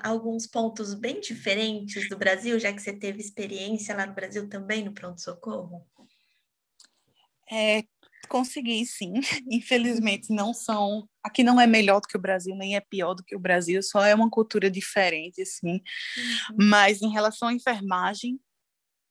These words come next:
Speaker 2: é, aqui na Alemanha, e principalmente na emergência, não existe uma enfermagem baseada em evidências.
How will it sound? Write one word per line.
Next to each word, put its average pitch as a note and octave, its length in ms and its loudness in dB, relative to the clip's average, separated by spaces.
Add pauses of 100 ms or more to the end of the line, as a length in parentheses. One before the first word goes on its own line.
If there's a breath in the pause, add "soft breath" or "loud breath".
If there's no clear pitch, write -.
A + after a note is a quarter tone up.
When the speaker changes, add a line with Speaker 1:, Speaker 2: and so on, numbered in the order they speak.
(260)
Speaker 2:
é, F3+ 240 -8
aqui F#3 440 0
na A#3+ 120 6
Alemanha, G3 560 0 (340 loud breath)
e G#3+ 100 -2
principalmente A#3 800 6
na F#3 100 2
emergência, F3+ 680 -2
não G3 300 4
existe G3 800 0 (420 loud breath)
uma G3+ 140 2
enfermagem G3+ 840 4
baseada F#3+ 520 4
em G3 100 2
evidências. F3+ 1040 -4